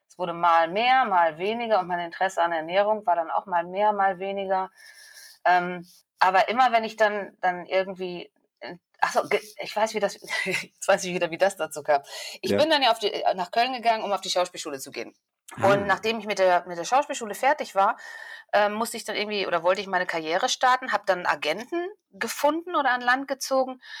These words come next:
Speaker 1: Und, äh, was der mir bei unserem allerersten Gespräch schon sagte, war, ähm, ich sollte mal fünf Kilo abnehmen, denn im Fernsehen sieht man immer fünf Kilo <laughs> schwerer aus, also durch die Kamera.
Speaker 2: <laughs> Okay.
Speaker 1: Und das hat mich dann, obwohl ich eigentlich relativ gut zu-, zurecht war,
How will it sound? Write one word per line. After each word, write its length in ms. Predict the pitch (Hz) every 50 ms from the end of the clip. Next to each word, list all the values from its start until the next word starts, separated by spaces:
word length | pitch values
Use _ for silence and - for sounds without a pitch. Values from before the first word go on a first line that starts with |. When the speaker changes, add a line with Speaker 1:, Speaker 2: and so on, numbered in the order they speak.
| - - - - -
Speaker 1:
Und, 220 | 196 185 - - 196 -
äh, 180 | 196 202 196
was 200 | 196 208 196 -
der 180 | - 196 214 247
mir 160 | 294 320 311 247
bei 140 | 247 214
unserem 260 | 214 226 220 226 - -
allerersten 520 | 220 240 269 - 233 233 240 - - 226
Gespräch 420 | 214 - - - - 208 226 220
schon 160 | - - 220 190
sagte, 380 | 180 180 190 202 - 208 190
war, 240 | 190 190 185 190 185 - - - - - - - - -
ähm, 180 | 185 190 196 -
ich 120 | - - -
sollte 180 | 226 233 233
mal 120 | 226 214 208
fünf 240 | - 247 240 -
Kilo 220 | - - 226 190 180
abnehmen, 720 | - 240 285 - 233 220 208 214 220 240 269 311 370 - _ _ _ _ _ -
denn 160 | 196 208 233
im 120 | - 214 208
Fernsehen 420 | - 214 226 240 254 240 233 226
sieht 140 | 220 233 226
man 100 | 220 214
immer 160 | 208 208 196
fünf 200 | 202 - 226 214
Kilo 200 | - 196 185 190
<laughs> 0 |
schwerer 500 | 180 - 185 175 202 175 156 156 143 139 175
aus, 120 | 170 - - - - 151 - - - -
also 180 | - 170 - 156
durch 180 | 156 165 165
die 100 | - -
Kamera. 400 | - 698 - 180 180 165 147 147
Speaker 2:
<laughs> 400 | 127 120 170 170 165 - - - -
Okay. 200 | - 127 117 143
Speaker 1:
Und 60 | 156
das 280 | 202 240 311 - - -
hat 140 | 262 - -
mich 280 | 269 302 311 - -
dann, 220 | - 254 240 240 220
obwohl 280 | 214 - - 254 285
ich 180 | 294 269 - -
eigentlich 580 | 202 208 240 277 330 330 311 311 302 - - - - - -
relativ 480 | 196 226 254 262 254 - 226 220 -
gut 200 | - 233 269 -
zu-, 260 | - - 214 190 190 -
zurecht 440 | - - - 190 196 254 277 - _ _ _
war, 600 | 175 175 170 170 165 156 156 165 180 233 - -